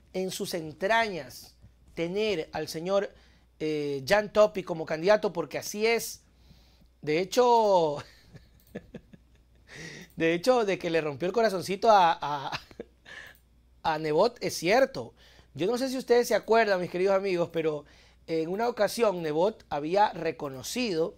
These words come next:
que ya se estaba preparando todo para entregarle el partido a, a Topic. Yo no sé qué pasó ahí. Y la verdad no me hubiese parecido mal, ¿ah? Aquí hablando entre nosotros y que afortunadamente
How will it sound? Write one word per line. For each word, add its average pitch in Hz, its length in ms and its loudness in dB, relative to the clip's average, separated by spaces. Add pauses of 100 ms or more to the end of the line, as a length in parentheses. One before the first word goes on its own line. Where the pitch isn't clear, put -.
(440)
que 160 140 -6
ya 160 140 -2
se 226 80 -6
estaba 220 280 6
preparando 190 520 -2
todo 185 480 2 (380)
para 160 380 0
entregarle 180 920 0
el 175 80 -6
partido 160 560 -4
a, 127 180 -12 (100)
a 151 120 -6
Topic. - 320 -12 (800)
Yo 180 100 -8
no 285 120 -10
sé - 140 -6
qué 311 140 -6
pasó 277 300 -2
ahí. 254 360 -2 (1160)
Y 262 120 -4
la 285 100 4
verdad 277 260 6
no 349 140 -2
me 349 80 -4
hubiese 330 300 0
parecido 294 500 0
mal, 208 300 0
¿ah? 202 220 -8
Aquí 185 200 -10
hablando 294 300 -4
entre 240 240 -6
nosotros 254 560 0
y 208 80 -4
que 185 100 -4
afortunadamente 226 960 -2